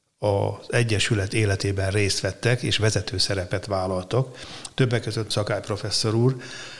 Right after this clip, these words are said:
aki elnökölte ezt az egyesületet, de úgy, hogy ezerkilencszázkilencvenben már az alapító tagok névsorába szerepelt.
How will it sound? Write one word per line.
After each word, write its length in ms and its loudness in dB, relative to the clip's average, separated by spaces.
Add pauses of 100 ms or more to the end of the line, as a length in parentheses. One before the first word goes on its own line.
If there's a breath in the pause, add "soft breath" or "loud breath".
(560 loud breath)
aki 500 2 (1500 loud breath)
elnökölte 1040 2 (140)
ezt 400 0
az 220 2
egyesületet, 840 4
de 160 4
úgy, 340 6
hogy 200 0
ezerkilencszázkilencvenben 1500 2
már 180 2
az 120 2
alapító 540 -2
tagok 340 -4
névsorába 600 -4
szerepelt. 720 -8